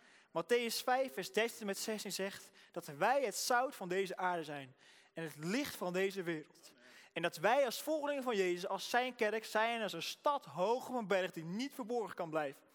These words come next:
En dat wij, als je een kaars aansteekt, je niet onder de bedekking zet, maar hoog, zodat heel het huis verlicht wordt.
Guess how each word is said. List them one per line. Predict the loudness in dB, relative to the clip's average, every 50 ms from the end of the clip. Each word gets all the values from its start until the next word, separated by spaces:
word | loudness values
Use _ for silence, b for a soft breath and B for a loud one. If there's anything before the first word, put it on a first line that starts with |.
| B B B B B B B B B B B
En | _ 0 0 0 2 2
dat | 2 2 2 2 2
wij, | 2 2 2 2 2
als | 0 0 0 0
je | -4 -6
een | -6 -8 _
kaars | -4 0 0 0 0 0 -2
aansteekt, | -4 -4 -4 -2 -2 -2 -2 -4
je | -6 -8
niet | -8 -8 -6 -6
onder | -6 -4 -4
de | -4
bedekking | -6 -2 2 2 2 2 0 -4 -4 -2
zet, | -2 -2 -2 -4 -8 -14 -18 -14
maar | -10 -8 -8
hoog, | -8 -6 -4 -4 -4 -4 -6 -10 -12
zodat | -8 -8 -8 -8
heel | -6 -6 -4 -4 -2 -4
het | -4 -4
huis | -4 -4 -4 -4 -6 -8
verlicht | -8 -6 -6 -6 -6 -6 -10
wordt. | -16 -18 -18 -20 -20